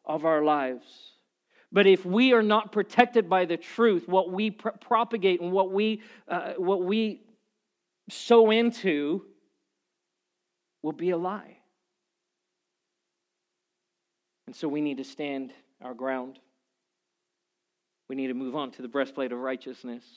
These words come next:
I grew up in the eighties, which means I watched Karate Kid. Anyone? Right? We all know that movie, whether you've seen it or not, you understand this, right? Daniel's son comes to Mister Miyagi, he's getting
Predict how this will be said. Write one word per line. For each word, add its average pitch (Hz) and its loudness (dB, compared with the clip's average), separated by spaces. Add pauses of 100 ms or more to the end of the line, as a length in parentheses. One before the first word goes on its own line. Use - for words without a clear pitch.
(2000)
I 165 0
grew 165 4
up 160 0
in 147 -4
the 131 -4
eighties, 147 -4 (520)
which 135 -10
means 151 -8
I 135 -4
watched 135 -8
Karate 127 -6
Kid. 117 -12 (260)
Anyone? 139 -10 (720)
Right? 139 -6 (1900)
We 143 -2
all 156 0
know 165 -2
that 156 -2
movie, 151 -4
whether 143 -2
you've 151 -6
seen 165 -8
it 151 -4
or 151 -4
not, 143 -2
you 135 -6
understand 143 -6
this, 123 -6
right? 135 -4
Daniel's 139 -6
son 143 -10
comes 143 -10
to - -18
Mister 131 -14
Miyagi, 139 -4
he's 120 -14
getting 120 -10